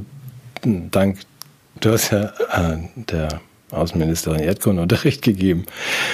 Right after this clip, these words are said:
Also du weißt, dass der Äquator, da müsstest du dann wahrscheinlich rumfahren, oder?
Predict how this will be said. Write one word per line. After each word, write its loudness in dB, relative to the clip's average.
Also 4
du 2
weißt, 4
dass 0
der 2
Äquator, 2
da 4
müsstest 0
du 4
dann 2
wahrscheinlich 0
rumfahren, 2
oder? 0